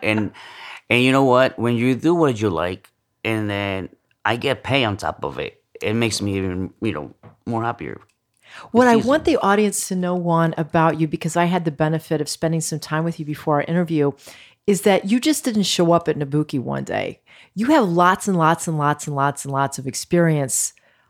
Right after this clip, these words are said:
Speaker 2: on the line.
Speaker 1: Yes. Yes. It was, uh, it's a long story. Uh, it's a lot of, uh, good and bad days. Um, since started living when I was younger, and,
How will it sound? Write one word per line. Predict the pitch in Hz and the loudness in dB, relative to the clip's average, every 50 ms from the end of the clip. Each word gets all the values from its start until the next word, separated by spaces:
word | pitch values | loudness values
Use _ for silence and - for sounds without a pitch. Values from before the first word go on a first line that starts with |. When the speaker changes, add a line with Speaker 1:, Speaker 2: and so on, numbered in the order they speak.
| _ _ - - | _ _ 0 2
Speaker 2:
on | 175 185 190 180 | 4 4 6 6
the | 160 | 4
line. | 156 156 160 160 165 165 156 143 139 104 | 4 4 4 4 4 4 2 2 0 0
Speaker 1:
Yes. | 104 104 98 90 - - - - - _ _ _ _ _ _ _ | 0 -2 -2 -2 -4 -6 -8 -12 -14 _ _ _ _ _ _ _
Yes. | 90 98 98 98 98 95 - - | -8 -6 -4 -4 -4 -4 -4 -6
It | - - 90 95 95 | -4 -4 -4 -4 -2
was, | 98 101 107 107 101 - 113 | -2 -4 -4 -4 -4 -4 -4
uh, | 110 107 98 92 92 92 85 - _ _ _ _ _ _ _ _ _ _ _ _ _ _ | -2 0 0 0 -2 -4 -6 -12 _ _ _ _ _ _ _ _ _ _ _ _ _ _
it's | - 104 101 - - | -8 -6 -2 0 0
a | 127 | 2
long | 123 123 127 131 139 139 | 2 2 2 2 2 2
story. | - - - - 135 123 123 123 127 123 | 0 -4 -2 0 2 2 4 2 2 2
Uh, | 104 104 101 95 95 | 2 2 4 2 2
it's | - - 98 101 - - 110 | 0 -2 -4 -4 -2 -2 -2
a | 101 | 0
lot | 95 98 98 98 101 104 | 0 0 0 0 2 0
of, | 101 98 92 - - - - | 0 -2 -4 -8 -12 -4 -2
uh, | 69 76 78 80 80 80 - - - _ _ _ _ _ _ _ _ _ - - - - - - - _ _ _ - 98 | 0 0 0 -2 -2 -6 -8 -14 -20 _ _ _ _ _ _ _ _ _ -20 -20 -20 -20 -20 -20 -20 _ _ _ -10 0
good | 98 135 170 180 | 2 4 4 6
and | 180 151 120 | 6 4 4
bad | 117 120 104 | 4 2 2
days. | - 95 104 131 160 - - - - - _ _ | 2 2 2 2 0 -2 -6 -6 -8 -14 _ _
Um, | 104 101 101 101 101 101 98 90 - - _ _ _ _ _ | 4 4 4 4 2 2 -2 -4 -8 -12 _ _ _ _ _
since | - 107 110 107 104 | -6 -4 -4 -4 -4
started | - - - - - - 107 107 117 113 | -6 -8 -10 -10 0 2 2 2 2 2
living | 113 113 113 113 113 | 2 2 2 2 0
when | 110 107 | 0 0
I | 101 | 0
was | 101 107 101 98 | -2 -2 -2 -2
younger, | 98 95 92 95 113 127 139 | -2 -4 -2 -2 -4 -4 -4
and, | 139 127 113 104 104 101 95 | -4 -4 -4 -4 -4 -6 -8